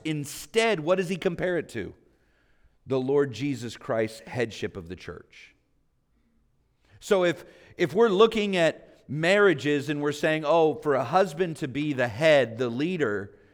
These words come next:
then it's some sort of, you know, I sit in my den and, and I watch my football and my wife brings me a frosty beverage and make sure the dishes are clean out of the sink. That's not what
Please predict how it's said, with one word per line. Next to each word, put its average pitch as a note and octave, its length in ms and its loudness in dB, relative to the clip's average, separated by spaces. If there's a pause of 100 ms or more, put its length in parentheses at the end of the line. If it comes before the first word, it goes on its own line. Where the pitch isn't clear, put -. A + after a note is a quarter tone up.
(200)
then E3 200 -2
it's D#3 180 -2
some F3 300 -2
sort D#3+ 380 -2
of, A#2+ 340 -2 (440)
you D3 100 -4
know, C#3 80 2
I C#3+ 160 4
sit F3 380 -2
in D3+ 160 -4
my C#3 200 0
den C3+ 480 -2
and, A2+ 360 -6
and B2 160 -6
I A#2+ 120 -2
watch B2 420 -2
my B2+ 160 -2
football A#2 640 0
and A2+ 120 -2
my A2 140 -2
wife A2+ 360 0
brings A2+ 360 -4
me A2+ 120 -4
a F#2+ 60 -2
frosty G#2+ 440 -6
beverage F2 760 -10 (1080)
and A#2+ 100 -4
make D3 180 0
sure C#3+ 180 0
the A#2 120 -2
dishes A2+ 480 -2
are G2+ 100 -4
clean A#2 340 -6
out G2+ 160 -4
of F#2+ 80 -8
the F#2+ 100 -8
sink. F#2+ 360 -12
That's D3 360 2
not D3+ 440 2
what C3 440 2